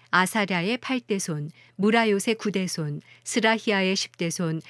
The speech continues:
우시엘의 십일대손, 붓기의 십이대손, 아비수아의 십삼대손, 비느하스의 십사대손, 엘르아살의 십오대손, 대제사장 아론의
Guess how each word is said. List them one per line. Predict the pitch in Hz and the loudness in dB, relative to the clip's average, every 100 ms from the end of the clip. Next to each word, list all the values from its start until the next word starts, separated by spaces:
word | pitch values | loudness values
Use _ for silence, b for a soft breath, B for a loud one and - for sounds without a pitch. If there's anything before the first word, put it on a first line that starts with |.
| B B | B B
우시엘의 | 202 - 214 202 233 | 2 4 4 4 2
십일대손, | - 262 233 - 170 165 151 147 - B - | 0 0 0 -2 -4 -4 -6 -6 -10 B -2
붓기의 | 214 - 220 214 | -2 0 2 2
십이대손, | 226 - 233 214 160 - 147 143 B B | 2 0 -2 -2 -4 -2 -6 -6 B B
아비수아의 | - 185 220 208 - 190 185 240 | 2 2 2 0 0 2 2 0
십삼대손, | - - 262 240 185 160 160 143 - b b | -2 -4 -2 0 0 -2 -4 -6 -8 b b
비느하스의 | - 226 233 226 220 - 208 | 4 4 4 2 -2 2 4
십사대손, | 233 - - 247 214 165 - 147 147 B B - | 4 -2 -4 -4 -2 -4 -4 -6 -6 B B 0
엘르아살의 | 185 202 202 190 185 175 | 2 4 2 0 0 0
십오대손, | 226 269 254 247 175 - 147 143 B B B | 0 -2 -2 -2 -4 -4 -6 -8 B B B
대제사장 | 214 214 214 202 202 202 226 - | 4 6 4 2 2 2 0 2
아론의 | 180 170 165 180 175 | 0 0 -2 -2 -2